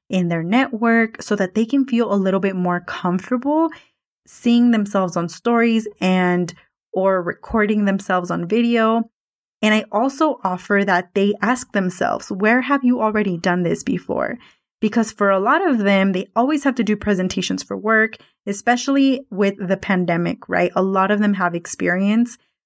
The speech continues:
with showing up on camera through Zoom, through video camera. So something that I offer is that you trick your brain <laughs> into letting your brain know, "Okay, I've done this before. I got this.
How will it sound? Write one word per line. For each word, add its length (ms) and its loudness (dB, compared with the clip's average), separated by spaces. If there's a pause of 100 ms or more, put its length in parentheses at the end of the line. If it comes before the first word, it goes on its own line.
(120)
with 720 2 (100)
showing 460 -2
up 320 0
on 160 -2
camera 520 0
through 220 -2
Zoom, 640 2 (380)
through 140 -6
video 280 2
camera. 640 0 (540)
So 580 0 (300)
something 300 2
that 120 2
I 80 2
offer 480 -2
is 380 -2 (720)
that 140 0
you 120 0
trick 320 -4
your 120 0
brain 500 -2
<laughs> 40 -14
into 300 0
letting 280 2
your 100 2
brain 240 2
know, 280 -2
"Okay, 380 -2 (380)
I've 180 2
done 140 0
this 160 0
before. 500 -2 (120)
I 180 2
got 340 -2
this. 380 0